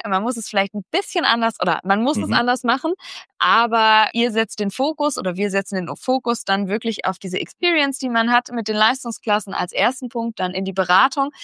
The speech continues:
Speaker 1: Und das ist ja was, was bei uns dann tatsächlich eher relativ spät kommt.
Speaker 2: Mhm.
Speaker 1: Also auch da wirklich nochmal ein guter Hinweis zu sagen,
Speaker 2: Mhm.
Speaker 1: "Hey, man muss es wirklich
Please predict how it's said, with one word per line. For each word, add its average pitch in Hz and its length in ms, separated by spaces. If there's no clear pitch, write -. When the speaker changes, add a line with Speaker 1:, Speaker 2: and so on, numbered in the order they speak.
Speaker 1:
Und 175 80
das 180 120
ist - 160
ja 220 100
was, 202 220
was 196 120
bei 190 100
uns 240 260
dann 190 160
tatsächlich 185 500
eher 180 220
relativ 185 400
spät - 340
kommt. - 360
Speaker 2:
Mhm. 90 280
Speaker 1:
Also 185 220
auch 175 240
da 196 240
wirklich 220 240
nochmal 185 260
ein 185 60
guter 214 240
Hinweis 233 500
zu 220 140
sagen, 185 340
Speaker 2:
Mhm. 170 60
Speaker 1:
"Hey, 185 180
man 202 140
muss 208 160
es 202 160
wirklich 220 260